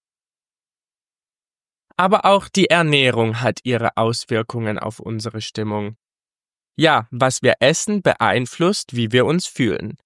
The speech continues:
Zucker, Koffein und verarbeitete Lebensmittel können zu extremen Stimmungsschwankungen führen.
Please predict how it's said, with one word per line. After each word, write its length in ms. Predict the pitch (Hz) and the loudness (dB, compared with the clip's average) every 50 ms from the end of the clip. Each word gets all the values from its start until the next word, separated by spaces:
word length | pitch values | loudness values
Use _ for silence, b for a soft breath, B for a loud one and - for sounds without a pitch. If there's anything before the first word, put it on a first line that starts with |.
| _ _ _ _ _ _ _ _ | _ _ _ _ _ _ _ _
Zucker, 640 | - - 220 - - - 196 185 185 180 175 175 - - | 2 2 2 2 2 4 6 6 8 8 8 6 4 2
Koffein 840 | - 139 123 - - - - - 131 143 156 165 165 160 160 160 151 | 0 0 0 0 -2 -8 -6 -2 0 2 4 6 6 4 4 2 0
und 240 | - - 135 131 - | -2 -2 -2 -2 0
verarbeitete 800 | - 120 - 98 117 120 - 139 123 120 - 120 117 - 117 | -2 0 2 4 2 4 4 2 2 2 0 -4 -4 -2 0
Lebensmittel 720 | 104 107 123 143 156 175 - - 175 170 165 - 175 160 - | 2 4 4 4 2 0 0 2 0 0 0 0 -2 -2 -2
können 280 | - - 131 123 135 123 | 0 0 2 2 0 -2
zu 160 | - - - - | -4 -6 -4 -4
extremen 560 | 98 - - - - - 139 139 160 180 185 | -6 -8 -8 -10 -4 0 0 2 2 2 0
Stimmungsschwankungen 1000 | - - - - 127 127 127 127 - - - 104 110 110 - - 107 98 90 107 | 0 0 0 0 0 0 0 -2 -4 -2 -2 -2 -2 -2 -6 -6 -6 -4 -6 -6
führen. 460 | - - - - 82 78 - 117 120 | -8 -10 -8 -8 -6 -6 -8 -10 -14